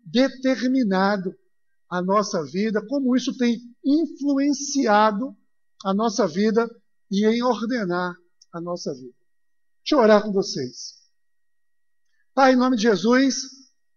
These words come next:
<clears throat> nós estamos diante desse tema, nós estamos diante da Tua Palavra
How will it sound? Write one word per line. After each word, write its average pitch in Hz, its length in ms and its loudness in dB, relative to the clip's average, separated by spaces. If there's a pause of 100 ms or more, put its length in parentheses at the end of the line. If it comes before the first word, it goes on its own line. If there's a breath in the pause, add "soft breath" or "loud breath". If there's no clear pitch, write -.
(120)
<clears throat> 202 300 0
nós 208 200 0
estamos 220 380 0
diante 208 640 -2 (460)
desse 196 400 -2
tema, 254 360 -2 (680)
nós 185 140 -4
estamos 220 360 0
diante 185 640 -2 (240)
da 165 80 -8
Tua 214 260 -4
Palavra 208 640 -2